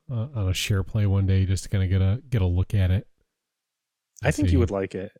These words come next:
Speaker 2: It seems like, it seems like you're kinda
Speaker 1: Like I said, the, the
Speaker 2: kinda
Speaker 1: more, the more, like, they showed of it, like, the less interested I got, which is weird 'cause, like, some, you know, something like that seemed, like, really interesting, but every time I saw it, I'm just like, I don't know.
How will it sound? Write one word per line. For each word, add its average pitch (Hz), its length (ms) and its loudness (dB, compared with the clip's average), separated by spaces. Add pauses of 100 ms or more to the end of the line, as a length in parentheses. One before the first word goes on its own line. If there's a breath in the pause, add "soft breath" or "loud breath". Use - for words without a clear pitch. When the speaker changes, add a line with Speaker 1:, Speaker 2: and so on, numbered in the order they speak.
(140)
Speaker 2:
It - 60 -20
seems 143 220 -8
like, 98 260 -8
it - 60 -20
seems 120 220 -10
like 101 120 -10
you're 92 200 -12
kinda 92 300 -18
Speaker 1:
Like 131 100 -2
I 135 40 4
said, 151 200 2
the, 107 80 2
the 104 60 0
Speaker 2:
kinda 117 180 -2
Speaker 1:
more, 135 600 2
the 117 80 0
more, 110 360 2
like, 110 200 0
they 95 120 2
showed 107 300 0
of 101 100 0
it, 101 80 2
like, 95 320 -2 (560)
the 98 80 -8
less 95 340 0
interested 101 400 -2
I 98 60 2
got, 107 260 0
which 95 160 -2
is - 120 -8
weird 143 220 2
'cause, 98 240 0 (180)
like, 98 180 -2
some, 127 260 -4
you 107 80 2
know, 95 220 2 (340)
something 135 160 0
like 123 120 2
that 123 180 0
seemed, 110 180 2
like, 101 140 0
really 107 200 0
interesting, 110 340 0
but 104 180 0
every 104 160 0
time 104 160 2
I 98 40 4
saw 117 180 0
it, 107 40 2
I'm 98 80 2
just - 160 -8
like, 101 180 -2 (1080)
I - 60 -14
don't 147 100 -2
know. 110 260 4